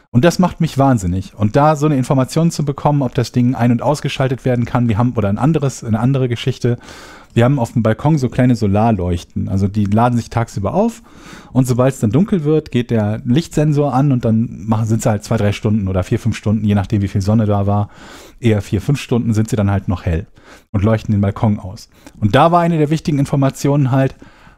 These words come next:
haben die diesen Lichtsensor drin? Und wenn du dann lesen kannst, hat leider nur eine Zeitschaltuhr und keinen Lichtsensor, dann ist das manchmal Dinge, die du in der Beschreibung nicht siehst des Produktes, aber dann eben bei einer Rezension rausfinden kannst.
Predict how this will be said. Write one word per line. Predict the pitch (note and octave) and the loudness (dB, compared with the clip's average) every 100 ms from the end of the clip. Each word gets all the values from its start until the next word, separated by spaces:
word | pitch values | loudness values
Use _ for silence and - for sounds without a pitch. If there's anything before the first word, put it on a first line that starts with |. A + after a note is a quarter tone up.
| _ - | _ 0
haben | C#3+ D#3 F3 C#3+ | 2 4 2 0
die | C#3 | -2
diesen | B2+ A#2 A#2+ | 0 2 2
Lichtsensor | G3 - - G2 F#2+ F#2+ | 2 -2 -2 0 0 -2
drin? | F#2+ F2+ F2+ - _ _ _ _ _ _ _ | -2 -2 -4 -8 _ _ _ _ _ _ _
Und | A#2 A#2 | 0 2
wenn | B2 | 2
du | C3 | 4
dann | C#3+ | 4
lesen | D3 E3 D#3+ | 4 2 0
kannst, | - D#3 - - E3+ - - - | 0 -2 -2 -16 -20 -20 -20 -8
hat | - A#2+ | -2 2
leider | B2+ D3+ D3 | 4 4 4
nur | C3 | 2
eine | A#2+ | 2
Zeitschaltuhr | C#3+ D3 - D3+ C3+ C3+ | 0 -2 0 -4 2 2
und | C3 | 2
keinen | - G#2+ | 0 2
Lichtsensor, | B2 - - D3+ D#3+ | 2 0 -2 0 0
dann | C#3 C3 | 2 0
ist | - | 0
das | C3 | 0
manchmal | C3 B2+ C3 | 0 0 0
Dinge, | B2+ C3 B2 | 2 2 2
die | A#2+ | 0
du | A#2+ | 0
in | A2+ | 0
der | |
Beschreibung | A2 G#2 B2 C#3 C3 | 0 -2 0 0 2
nicht | B2+ - - | 0 -2 -4
siehst | G2 G2 - | -4 -2 -6
des | - | -4
Produktes, | A2+ A2 - E3 - | -4 -4 -4 -4 -2
aber | A#2+ | 0
dann | A2+ A2 | 2 2
eben | A2 | 0
bei | A2+ | 2
einer | A2 | 0
Rezension | G#2 - G2+ G#2+ G2+ | -2 -2 0 0 0
rausfinden | F#2 F#2 - F#2 G2 | -2 -6 -6 -8 -6
kannst. | G#2+ G2+ | -4 -6